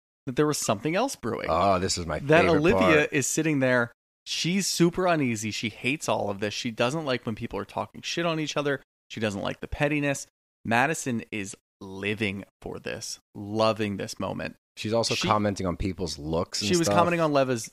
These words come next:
Speaker 1: Leva's looks. I think, I forget exactly what she said, but she essentially said that she was dressed up. Uh, what
Speaker 2: She
Speaker 1: did
Speaker 2: said
Speaker 1: she
Speaker 2: slutty. She said she was dressed
Speaker 1: She
Speaker 2: up
Speaker 1: said,
Speaker 2: slutty.
Speaker 1: like, but it was, it was a terrible attempt at a pun about Christmas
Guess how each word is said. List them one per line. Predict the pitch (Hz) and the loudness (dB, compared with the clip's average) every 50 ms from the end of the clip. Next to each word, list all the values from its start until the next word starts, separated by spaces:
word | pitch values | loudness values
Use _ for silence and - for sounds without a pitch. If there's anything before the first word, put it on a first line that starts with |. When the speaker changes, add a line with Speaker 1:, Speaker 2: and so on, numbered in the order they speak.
| - 127 | -10 -2
Speaker 1:
Leva's | 120 113 101 104 98 | -2 0 0 0 -4
looks. | 101 113 120 123 123 - - | -2 0 0 0 0 -2 -6
I | - 110 | -8 -6
think, | 113 113 107 - _ _ - - 113 - - | -6 -6 -8 -8 _ _ -16 -16 -16 -10 -6
I | 117 110 - | -6 -6 -4
forget | - 107 95 107 101 | -4 -4 -2 -2 -4
exactly | 95 92 107 107 104 - - 107 | -2 0 0 0 0 0 -4 -6
what | 107 - | -6 -4
she | - 117 | -6 -8
said, | 107 - 104 104 104 | -4 -2 -2 -2 -2
but | - 90 - | -4 -8 -8
she | - - 104 101 | -6 -6 -6 -6
essentially | 95 - - 107 101 - - 101 101 | -6 -6 -6 -6 -6 -6 -8 -10 -8
said | - 98 101 | -8 -8 -8
that | 104 - | -8 -10
she | - - 98 | -8 -8 -8
was | 104 98 92 | -10 -10 -12
dressed | - - 107 104 - - 98 | -6 -6 -6 -6 -4 -2 -2
up. | 101 101 - - - _ _ _ _ _ _ _ _ _ _ _ _ _ _ _ _ _ _ - | -2 -2 -2 -4 -20 _ _ _ _ _ _ _ _ _ _ _ _ _ _ _ _ _ _ -14
Uh, | - 120 110 113 - | -12 -12 -12 -12 -8
what | 117 120 | -8 -6
Speaker 2:
She | 151 | -4
Speaker 1:
did | 110 104 | -2 0
Speaker 2:
said | 135 131 131 | 0 0 0
Speaker 1:
she | - | -2
Speaker 2:
slutty. | - 104 123 131 104 76 - | -4 -2 -2 -2 -2 -2 -4
She | - 82 73 | -4 -6 -4
said | 78 95 90 | -4 -4 -4
she | 87 | -4
was | 92 80 | -6 -6
dressed | - 87 90 87 | -2 -2 -2 0
Speaker 1:
She | - 90 | 0 0
Speaker 2:
up | 90 | 0
Speaker 1:
said, | 139 127 | 0 0
Speaker 2:
slutty. | - 135 127 87 | 2 2 2 2
Speaker 1:
like, | 76 - | 2 2
but | 151 147 | 2 2
it | 143 139 131 | 2 2 0
was, | 135 - - - - - | -2 -6 -8 -12 -12 -12
it | 131 - - - 160 143 | -12 -10 -4 -2 -2 -2
was | 147 131 | 0 -2
a | 127 117 | -4 -6
terrible | - - 160 180 185 156 147 127 117 110 | -4 0 0 0 2 2 2 2 2 0
attempt | 117 - - - - 131 127 - 113 | -2 -4 -8 -4 -4 -4 -2 -2 -4
at | 104 | -4
a | 104 104 | -4 -4
pun | - - - 98 101 95 87 85 - - | -6 -6 -6 -6 -6 -6 -10 -12 -12 -10
about | - 101 104 98 92 82 - _ _ _ _ _ _ _ _ | -6 -4 -2 -2 -2 -4 -8 _ _ _ _ _ _ _ _
Christmas | - 107 90 - - - - - - | -6 -6 -6 -6 -8 -10 -10 -12 -14